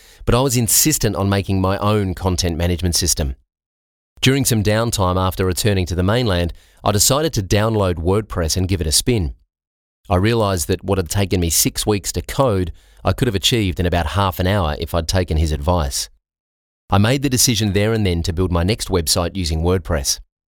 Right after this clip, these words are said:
Another friend of mine owned a post-production studio where I'd been doing some voiceover work,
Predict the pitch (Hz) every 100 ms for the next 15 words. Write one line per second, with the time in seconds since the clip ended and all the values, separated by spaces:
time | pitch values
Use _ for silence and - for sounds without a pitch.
0 | _ _ _ - 104 127 127 123 110 101
1 | 101 104 104 92 - 104 - 95 107 -
2 | 104 - 95 82 80 85 85 82 87 87
3 | 90 80 80 95 117 104 78 76 80 -